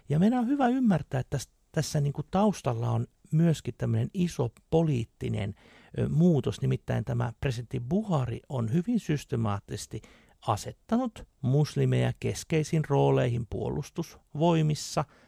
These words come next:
poliisissa, maahanmuutossa – ja kasvavassa määrin myös oikeusjärjestelmässä. Elikkä tätä voidaan sanoa näin, että Nigeria on islamis-, islamisoitumassa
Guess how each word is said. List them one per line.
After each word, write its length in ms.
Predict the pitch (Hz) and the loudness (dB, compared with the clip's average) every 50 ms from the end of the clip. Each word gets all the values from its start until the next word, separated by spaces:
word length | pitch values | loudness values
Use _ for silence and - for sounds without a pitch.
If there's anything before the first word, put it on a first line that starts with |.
| _ - - | _ -4 2
poliisissa, 840 | - 139 143 143 143 143 143 135 - - 143 127 - - - 139 113 - - | 6 6 6 8 6 4 4 2 0 -2 -4 -4 -4 -4 -4 -4 -4 -4 -2
maahanmuutossa – 1120 | - 123 131 139 135 123 127 135 127 123 123 120 120 120 117 - 127 113 - - - 123 - - - - - - - - - - _ - | 2 4 4 4 4 2 2 0 0 0 0 0 0 -2 -2 -4 -6 -10 -8 -8 -8 -8 -8 -10 -14 -20 -20 -20 -20 -20 -20 -10 _ -4
ja 80 | 131 - | -4 -2
kasvavassa 640 | - - 185 190 - - 139 127 127 110 - - 127 | 0 2 0 2 2 0 0 0 0 -2 -2 -2 0
määrin 440 | 123 131 139 139 131 117 110 107 107 | 0 2 2 2 0 0 -2 -2 -2
myös 300 | 113 113 113 113 - - | -2 0 -2 -2 -2 -2
oikeusjärjestelmässä. 1500 | - 151 139 123 - - - 104 - - - 110 104 98 - - - - - - - - - - - - - - - - - - - - - - - | 0 2 2 2 0 -4 -10 -12 -10 -8 -8 -6 -6 -6 -8 -10 -14 -16 -18 -18 -20 -20 -20 -20 -20 -20 -20 -20 -20 -20 -18 -18 -18 -18 -18 -10 -4
Elikkä 280 | - 131 131 127 - 131 | 0 2 2 2 2 0
tätä 280 | - - 139 151 139 | -2 0 -2 0 2
voidaan 360 | 139 156 170 160 147 143 139 123 | 4 4 6 6 6 4 4 4
sanoa 440 | - 160 170 165 151 131 120 113 | 4 4 6 6 6 6 4 4
näin, 320 | 113 117 123 127 123 117 113 | 4 4 4 2 2 2 0
että 240 | 110 - - 120 113 | -2 -2 -2 0 2
Nigeria 600 | 113 131 135 117 127 120 113 107 107 107 110 120 | 2 2 0 0 0 0 0 0 -2 -4 -4 -4
on 200 | 117 113 107 107 - _ _ - | -4 -2 -4 -4 -6 _ _ -4
islamis-, 800 | 147 139 - - - 120 104 107 113 113 90 - - - 123 - _ _ - | -2 -2 -2 -2 -4 -2 -2 0 0 -2 -4 -4 -8 -10 -10 -12 _ _ 0
islamisoitumassa 1400 | - 156 143 - - 120 117 117 113 - - - 160 170 160 135 - - - - - - - - - - - | 2 2 2 2 0 0 2 0 0 0 2 2 4 4 4 2 0 -4 -8 -8 -10 -14 -14 -14 -14 -14 -16